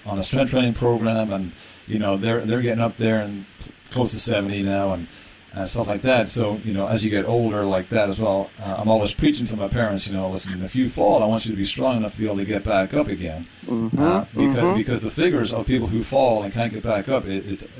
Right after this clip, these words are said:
Speaker 1: absolutely staggering as to that can be the first step in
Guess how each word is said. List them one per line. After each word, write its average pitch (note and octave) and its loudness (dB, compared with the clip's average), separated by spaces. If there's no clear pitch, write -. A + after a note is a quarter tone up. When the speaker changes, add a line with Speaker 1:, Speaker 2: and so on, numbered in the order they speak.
Speaker 1:
absolutely A2 0
staggering G#2+ 0
as F#2+ -4
to F#2+ -2
that G#2+ 2
can G#2+ -4
be G2+ 2
the F#2 -2
first - -4
step - -2
in G2 -4